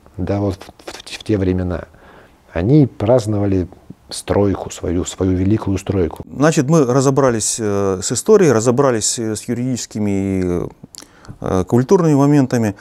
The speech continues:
Speaker 2: Э, какую ты на данный момент ставишь перед собой цель, э, в своей задаче, э, п-, пропаганды этого праздника?
Speaker 1: Я, безусловно, сейчас скажу. Вот хотелось бы, наверное, может быть, даже такую точку поставить в юридической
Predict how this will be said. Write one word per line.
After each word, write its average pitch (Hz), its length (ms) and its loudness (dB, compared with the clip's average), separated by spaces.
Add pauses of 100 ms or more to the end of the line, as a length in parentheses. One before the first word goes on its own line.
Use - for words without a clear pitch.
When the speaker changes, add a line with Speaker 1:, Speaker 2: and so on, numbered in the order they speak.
(540)
Speaker 2:
Э, 120 240 4 (1080)
какую 208 420 4
ты 185 360 -2
на 123 320 0
данный 185 260 2
момент 165 260 -2
ставишь 151 300 0
перед 127 220 -4
собой 135 280 0
цель, 131 320 0 (360)
э, 101 400 -2 (480)
в - 60 -8
своей 117 240 2
задаче, 104 480 0 (180)
э, - 40 -20 (280)
п-, 107 120 -2
пропаганды 110 540 -2
этого 101 140 -4
праздника? 92 440 -4
Speaker 1:
Я, 110 260 4
безусловно, 110 600 0
сейчас 104 200 0
скажу. 147 380 2 (240)
Вот 127 180 0
хотелось 139 380 4
бы, 123 140 4
наверное, 120 340 4
может 113 180 2
быть, 117 120 6
даже 110 200 4
такую 113 360 2
точку 110 320 0
поставить 170 540 2
в 107 40 -2
юридической 104 840 2